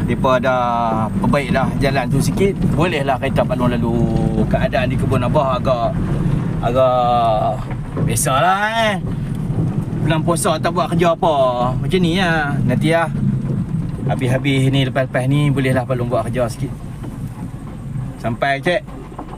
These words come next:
Dalam perjalanan tadi, Pak Long duk fikir kepala otak ni. Duk ligat. Nak bagi dekat bapa R I R ke ataupun kita nak asingkan dulu. Sebab apa, cek? Dia daripada balik semalam tu,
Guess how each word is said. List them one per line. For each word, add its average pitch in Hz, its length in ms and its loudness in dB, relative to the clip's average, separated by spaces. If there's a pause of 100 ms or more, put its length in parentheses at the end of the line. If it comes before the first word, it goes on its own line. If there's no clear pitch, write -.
(680)
Dalam 135 320 -2
perjalanan 156 560 -4
tadi, 156 240 -4
Pak 156 80 -2
Long 151 160 0
duk 151 160 -2
fikir 143 320 -2
kepala 160 240 0
otak - 240 -4
ni. 143 160 -2
Duk 123 160 -2
ligat. 151 640 -2 (320)
Nak 170 240 -2
bagi 180 480 -2
dekat 180 960 0
bapa 190 480 0
R 180 320 0
I 165 240 0
R 156 480 -2
ke 269 400 2
ataupun 190 400 -2
kita 180 160 -4
nak 165 240 -4
asingkan 156 560 0
dulu. 135 320 -2 (320)
Sebab 214 400 -2
apa, 262 160 0
cek? 262 240 -4 (640)
Dia 226 480 2
daripada 202 320 -2
balik 214 320 -2
semalam 190 480 0
tu, 135 160 0